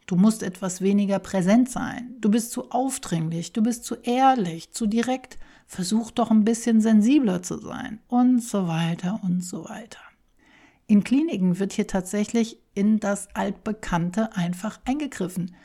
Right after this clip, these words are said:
Man wird manipuliert in jeglicher Form. "Du musst das so und so machen, sonst wirst du nicht gesund." Das ist der Haupttenor. Doch hilft das wirklich? Hilft es, wenn man so wird, wie andere es gerne hätten?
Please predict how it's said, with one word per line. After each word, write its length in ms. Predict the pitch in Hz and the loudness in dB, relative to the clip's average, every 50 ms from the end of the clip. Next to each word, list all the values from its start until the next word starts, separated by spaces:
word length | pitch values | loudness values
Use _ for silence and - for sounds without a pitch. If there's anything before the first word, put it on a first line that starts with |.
| - _ _ _ | -20 _ _ _
Man 220 | - 190 190 185 196 | -2 0 2 2 2
wird 260 | 247 240 240 - - | 0 -2 -4 -4 -2
manipuliert 800 | 202 202 208 214 214 214 - - 220 214 208 226 214 170 - - | 0 2 2 2 0 0 0 0 2 2 4 4 4 2 0 0
in 180 | - 180 175 | 0 0 2
jeglicher 440 | 165 180 180 180 190 175 - 190 180 | 2 0 0 -2 -4 -4 -4 -4 -6
Form. 340 | - - 196 180 170 - - - _ _ - _ _ _ _ | -4 -2 -2 -2 -2 -4 -6 -12 _ _ -20 _ _ _ _
"Du 80 | - 202 | 0 2
musst 300 | 196 214 226 220 - - | 4 4 4 2 0 -4
das 160 | 208 202 - | -6 -6 -4
so 160 | 240 254 262 | -4 -2 0
und 100 | 247 233 | 2 2
so 140 | 220 226 226 | 4 4 4
machen, 500 | 226 233 240 233 277 277 277 285 285 269 - | 4 4 4 2 2 2 2 2 2 0 -4
sonst 500 | 208 202 - 208 202 208 214 214 - - | -8 -8 -4 -2 0 0 0 0 -2 -4
wirst 220 | 185 180 175 180 - | -4 -4 -2 -2 -2
du 80 | 180 | -2
nicht 200 | 170 165 165 - | -2 -2 -4 -2
gesund." 460 | - 185 170 175 165 - - - - - _ _ _ _ _ _ _ _ - | -2 0 2 2 0 0 -2 -8 -14 -18 _ _ _ _ _ _ _ _ -8
Das 240 | 170 165 160 - | -6 -6 -6 -6
ist 180 | 190 202 - - | -8 -8 -6 -4
der 160 | 240 220 214 | -4 -4 -2
Haupttenor. 580 | 185 160 - - - - 165 - - - - - - _ _ _ _ _ _ _ _ _ _ _ _ _ _ _ _ _ _ _ | -4 -6 -6 -6 -8 -8 -8 -8 -8 -12 -14 -14 -18 _ _ _ _ _ _ _ _ _ _ _ _ _ _ _ _ _ _ _
Doch 320 | - - 170 - - - _ - | 0 0 0 0 -4 -12 _ -2
hilft 280 | 196 208 220 214 - | 0 2 2 2 0
das 220 | - 175 180 - - | -4 -6 -4 -2 -2
wirklich? 520 | 202 226 - - 294 294 285 - - - - | -2 -2 -2 -2 -4 -4 -6 -8 -12 -18 -14
Hilft 440 | - - 196 214 277 294 - - 339 | -2 2 2 4 4 2 0 -2 -2
es, 300 | 330 320 320 - - 214 | -2 -2 -2 -4 -4 0
wenn 140 | 196 208 226 | 2 4 4
man 160 | 240 240 214 | 6 6 4
so 240 | 190 190 175 165 175 | 4 2 0 0 0
wird, 300 | 214 262 277 277 - - | 0 0 0 -4 -6 -6
wie 100 | - - | -4 0
andere 300 | 180 196 220 240 220 202 | 0 2 2 2 0 -2
es 160 | 202 - - | -4 -4 -4
gerne 260 | 185 180 180 180 175 | -2 0 2 2 0
hätten? 300 | 156 - 202 - - 320 | 0 -2 -4 -2 -2 -2